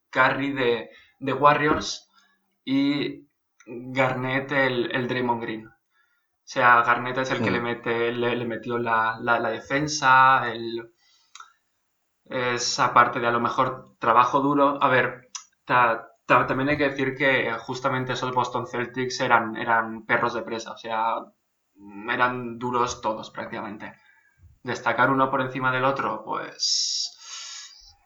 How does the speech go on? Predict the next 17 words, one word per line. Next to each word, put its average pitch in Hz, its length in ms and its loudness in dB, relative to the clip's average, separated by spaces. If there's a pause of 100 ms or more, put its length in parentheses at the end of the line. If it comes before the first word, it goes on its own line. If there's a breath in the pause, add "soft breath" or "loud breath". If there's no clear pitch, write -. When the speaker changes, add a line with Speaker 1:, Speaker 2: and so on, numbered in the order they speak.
Speaker 1:
en 123 320 -2
Speaker 2:
Está 104 260 4
complicado, 92 120 0
Speaker 1:
pequeñas 127 380 2
Speaker 2:
está - 100 -2
complicado. 117 300 0
Speaker 1:
cosas. - 160 -10
Yo 120 100 2
diría 135 300 0
que 131 120 -2
en 123 120 -2
eso 127 220 -4
más 131 560 -2 (180)
Garnett, 123 500 0
pero 107 160 -8
sí, 107 280 -10
po-, 107 560 -6